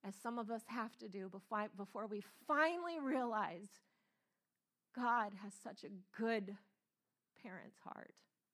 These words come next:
and he's worth coming back to. Finally, that ridiculous, spoiled child hits rock bottom and realizes how good he had it at home. You can read about this in, uh, Luke fifteen.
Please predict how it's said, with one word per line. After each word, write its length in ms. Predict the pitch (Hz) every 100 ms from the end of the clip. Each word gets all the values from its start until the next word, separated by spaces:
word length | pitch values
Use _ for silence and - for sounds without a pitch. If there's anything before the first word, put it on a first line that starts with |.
| _ _ _ _ _ _ _ _ - - _ -
and 100 | 208
he's 160 | 220 202
worth 360 | 214 226 -
coming 280 | 233 196 190
back 260 | 165 180 - -
to. 80 | 156 202 _ _ _ _ _ _ _
Finally, 340 | - 302 320 320
that 240 | 285 277 240
ridiculous, 920 | 247 202 156 330 339 330 277 240 233 - -
spoiled 480 | - 247 269 262 226
child 480 | 294 - 196 185 190 - _ _ _ _ _ _ -
hits 300 | 349 359 320
rock 300 | 294 294 285
bottom 380 | 220 226 226 208
and 220 | 190 185
realizes 540 | 277 294 277 240 247 214
how 220 | 247 233
good 260 | 202 226 214
he 100 | 202
had 240 | 202 185
it 120 | 170
at 120 | 170 180
home. 260 | 180 156 151 151 _ _ _ _
You 60 | 226
can 40 |
read 140 | 214 208
about 260 | 170 165
this 160 | 151 160 -
in, 100 | 156 160 - _ _ _ _ _ -
uh, 160 | 160 170
Luke 160 | 165 170 -
fifteen. 480 | 160 - - 151